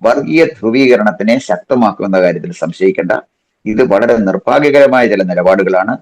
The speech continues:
തെരഞ്ഞെടുപ്പ് എടുക്കുമ്പോഴേ പെരുന്നേ പോയി സുമാരൻ നായരെ കാണുക, കണിച്ചുകുളങ്ങരെ പോയി പിന്നെ വെള്ളാപ്പള്ളി ക-, കാണുക, അം-, പള്ളികളിൽ കയറി മതമേലധ്യക്ഷന്മാരുടെ കാല് തിരുമുക,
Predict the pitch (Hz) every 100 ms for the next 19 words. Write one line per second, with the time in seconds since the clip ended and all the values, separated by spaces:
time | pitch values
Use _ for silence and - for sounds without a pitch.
0 | _ _ _ 113 147 147 110 107 98 110
1 | 98 95 - _ _ _ _ _ _ _
2 | _ _ _ _ - 101 117 131 113 92
3 | 98 113 107 101 92 78 76 - _ _
4 | _ - 107 113 131 127 117 104 98 87
5 | 73 - 80 78 - _ _ _ - 95
6 | 117 123 113 - _ 92 85 80 76 73
7 | _ _ 90 104 - 92 110 127 131 117
8 | 101 95 90 - _ _ _ - 98 135
9 | 135 127 127 - 107 98 90 92 82 92
10 | 85 82 78 71